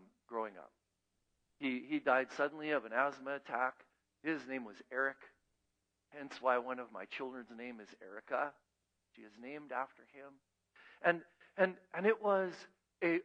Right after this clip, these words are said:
earth-shattering experience for me. <clears throat>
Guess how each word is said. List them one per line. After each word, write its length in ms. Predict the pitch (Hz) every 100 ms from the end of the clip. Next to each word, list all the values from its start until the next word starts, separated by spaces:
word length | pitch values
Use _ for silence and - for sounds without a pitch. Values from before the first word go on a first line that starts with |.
| -
earth-shattering 1300 | 196 190 - _ _ - - 190 156 160 160 156 151 143 -
experience 720 | - - - 147 143 127 - -
for 100 | -
me. 1500 | 82 78 _ _ _ _ _ _ _ _ _ _ _ _
<clears throat> 100 | -